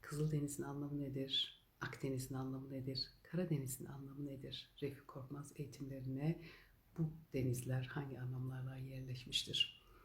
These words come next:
Manisa Spil Dağı'nın anlamı nedir? Manisa Spil Dağı'nın en yüksek tepesinde bin beş yüzüncü metrede hangi süper şifa çalışmalarını yapıyoruz?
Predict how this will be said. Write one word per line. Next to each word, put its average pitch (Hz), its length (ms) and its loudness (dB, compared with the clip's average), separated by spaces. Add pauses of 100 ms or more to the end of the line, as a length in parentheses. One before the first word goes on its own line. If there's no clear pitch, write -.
(420)
Manisa 156 560 10
Spil - 560 0
Dağı'nın 139 440 -2
anlamı 135 360 0
nedir? 127 420 0
Manisa 147 400 4
Spil - 540 6
Dağı'nın 139 680 6
en 160 200 12
yüksek - 420 0
tepesinde 143 440 0
bin 135 220 2
beş 143 240 4
yüzüncü 135 360 0
metrede 131 440 4
hangi 165 840 6 (220)
süper - 560 -2
şifa - 360 -2
çalışmalarını - 640 -4
yapıyoruz? - 520 -4